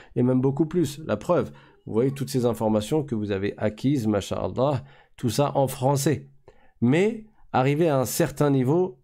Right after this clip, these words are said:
il y a besoin de l'arabe, pour comprendre le Coran, pour atteindre le niveau de mujtahid, savant mujtahid, qui est un très haut niveau dans la science, il y a besoin de la langue arabe. Donc, à-, connaître la langue arabe, apprendre la langue arabe, c'est un devoir d'ordre communautaire. Quand tu fais en sorte que tes enfants apprennent la langue arabe,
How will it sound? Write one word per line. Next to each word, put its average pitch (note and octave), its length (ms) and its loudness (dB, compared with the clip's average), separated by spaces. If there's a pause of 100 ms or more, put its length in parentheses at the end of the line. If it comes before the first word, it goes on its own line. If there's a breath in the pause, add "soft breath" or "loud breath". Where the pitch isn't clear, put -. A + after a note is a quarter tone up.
il A2+ 40 -2
y - 40 4
a - 20 2
besoin A#2+ 300 2
de B2 60 2
l'arabe, B2+ 360 0 (320)
pour - 80 -20
comprendre A#2 340 0
le A2 80 4
Coran, A2 540 0 (300 loud breath)
pour - 200 -6
atteindre B2 320 -2
le A2+ 140 0
niveau A#2+ 300 0
de A#2+ 100 0
mujtahid, C3 880 0 (180 loud breath)
savant B2+ 420 0
mujtahid, C3 760 2
qui - 80 -6
est G#2 40 0
un G2+ 60 -4
très D#3 200 -4
haut D3+ 120 0
niveau C3 240 2
dans A2+ 80 -2
la G2 140 -2
science, D3 320 -4 (320 loud breath)
il - 40 -4
y - 20 2
a F#2+ 40 0
besoin G#2+ 320 2
de A#2+ 60 0
la A2+ 80 2
langue G#2 180 0
arabe. E2+ 240 -6 (320 loud breath)
Donc, B2 220 0
à-, - 200 -6 (160)
connaître D3 440 0
la C3+ 80 2
langue A#2+ 200 0
arabe, G#2+ 380 0
apprendre C#3+ 380 -2
la B2+ 100 0
langue A2 220 0
arabe, G#2+ 240 -2
c'est A2 100 -6
un G#2+ 80 0
devoir A2+ 320 0
d'ordre A2 300 0
communautaire. G2+ 680 -2
Quand A2 140 -6
tu A2 160 -12
fais C#3 240 -2
en A#2 140 -4
sorte B2 280 -6
que - 100 -10
tes G#2 240 -2
enfants G#2+ 320 -2
apprennent G#2+ 280 -2
la G#2+ 100 0
langue F#2+ 220 -4
arabe, G#2 240 -6